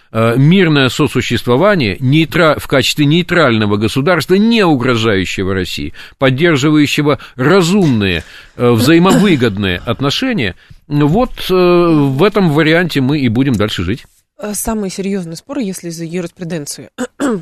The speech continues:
Speaker 2: Э, а, да. Ой, вам же надо уходить.
Speaker 1: Да.
Speaker 2: Сергей Валерьевич, вы
Speaker 1: К
Speaker 2: увлеклись, да
Speaker 1: сожалению,
Speaker 2: и я
Speaker 1: да, и я
Speaker 2: увлеклась. <laughs>
Speaker 1: увлекся, да.
Speaker 2: Мы отпускаем Сергея Борисовича на следующую, на, э,
Speaker 1: До свидания, до следующей встречи.
Speaker 2: Да, до следующей встречи.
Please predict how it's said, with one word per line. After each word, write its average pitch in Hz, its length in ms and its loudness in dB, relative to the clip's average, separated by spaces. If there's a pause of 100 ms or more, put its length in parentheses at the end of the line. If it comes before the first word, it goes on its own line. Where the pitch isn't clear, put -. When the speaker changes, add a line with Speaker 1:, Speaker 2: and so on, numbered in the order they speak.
(240)
Speaker 2:
Э, 156 400 -10
а, - 480 -12 (340)
да. 190 260 0 (220)
Ой, 262 240 0
вам 254 200 0
же 294 120 -4
надо 277 220 -2
уходить. 285 500 -2
Speaker 1:
Да. 104 240 0
Speaker 2:
Сергей 226 220 0
Валерьевич, 214 200 -2
вы 202 120 0
Speaker 1:
К 294 40 0
Speaker 2:
увлеклись, 269 380 2
да - 40 4
Speaker 1:
сожалению, 156 300 4
Speaker 2:
и 226 40 2
я 254 120 4
Speaker 1:
да, 339 60 4
и - 20 4
я - 0 -
Speaker 2:
увлеклась. 240 380 2
<laughs> 233 80 4
Speaker 1:
увлекся, 233 760 -2 (160)
да. 202 100 -2
Speaker 2:
Мы 254 200 2
отпускаем 262 480 0
Сергея 214 280 -2
Борисовича 240 460 0
на 208 220 0
следующую, 196 760 -4
на, 170 560 -4
э, - 40 -2
Speaker 1:
До 147 80 4
свидания, 156 380 2
до 131 80 0
следующей 123 340 0
встречи. 180 220 0
Speaker 2:
Да, 233 160 4
до 196 100 -4
следующей 240 380 -6
встречи. 285 520 -2